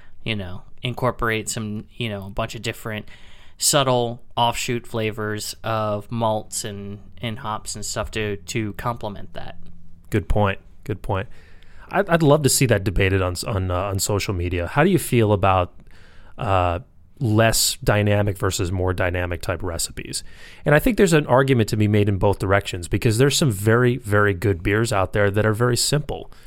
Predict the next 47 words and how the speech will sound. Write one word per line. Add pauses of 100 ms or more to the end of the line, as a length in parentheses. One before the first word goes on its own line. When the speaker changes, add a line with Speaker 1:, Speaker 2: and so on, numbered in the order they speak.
(120)
Speaker 2:
You
know,
they
have, (460)
you
know, (280)
one
to
three
grains
and
one
or
two
different
hops. (760)
And
then
you
have
ones
like
Funky
Mucker
that
probably
have,
I, (160)
I, (200)
I, (380)
I'm
making
up
a
number
here,
but
call
it (100)
a
dozen
or
more (500)
different
elements
to
it.